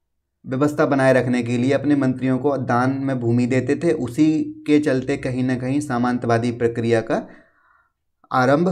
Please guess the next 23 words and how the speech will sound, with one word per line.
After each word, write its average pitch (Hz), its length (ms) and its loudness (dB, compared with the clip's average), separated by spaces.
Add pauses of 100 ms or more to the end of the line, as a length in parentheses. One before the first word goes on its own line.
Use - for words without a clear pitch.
होता 127 340 0
है, 104 160 -2
क्योंकि 147 300 -2
वह 170 200 4
उस 156 180 4
क्षेत्र 151 300 -2
में 156 120 -2
राजस्व, 131 440 2
सैनिक, 143 440 0
प्रशासनिक 120 540 -2
सभी 156 300 0
अधिकार 135 580 0
ग्रहण 127 260 -4
कर 120 200 -2
लेता 107 320 -2
था। 170 140 -4
बदले 139 400 4
में 160 140 0
राजा 139 280 2
को 139 160 -4
क्या 123 180 -2
देता 120 300 0
था, 185 340 -4